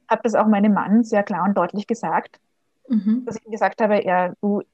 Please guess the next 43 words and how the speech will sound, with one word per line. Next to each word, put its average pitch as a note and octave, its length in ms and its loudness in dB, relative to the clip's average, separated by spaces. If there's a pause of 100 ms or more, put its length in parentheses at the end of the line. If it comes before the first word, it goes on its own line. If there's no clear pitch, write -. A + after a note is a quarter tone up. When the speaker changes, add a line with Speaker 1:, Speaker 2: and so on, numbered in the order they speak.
Speaker 1:
okay, G#3+ 320 2
noch A3+ 120 4
ein A3 100 2
zweites G3 300 -4
Kind, A#3 360 0 (560)
aber G#3 800 4 (680)
am A3 100 8
liebsten A#3 240 8
wäre A#3 60 8
es A#3 40 4
überhaupt A#3+ 240 4
gewesen, G#3+ 400 2
wenn G#3 140 4
er F#3+ 160 2
noch, G#3 340 2 (500)
wenn G#3+ 140 2
er G#3+ 100 2
da G3+ 120 6
auch A3+ 80 -2
Elternzeit G#3+ 420 0
nehmen G3+ 180 0
hätte G#3 180 -2
können.“ A3+ 460 2 (480)
Das - 140 -8
ging A3+ 220 6
dann A#3 140 4
leider G3+ 420 4
nicht, A3+ 320 4
weil G3+ 80 2
er F3 80 0
in G3+ 80 2
der G#3 80 -4
Zwischenzeit A3+ 400 -2
auch G3+ 80 -2
befördert G3+ 440 0
wurde A3 480 4
und G3 140 -6
das - 140 -14
war, F3 240 -2
ja, E3+ 160 -14
etwas F3 260 -6
schwierig, B3+ 460 4
aber G3+ 380 6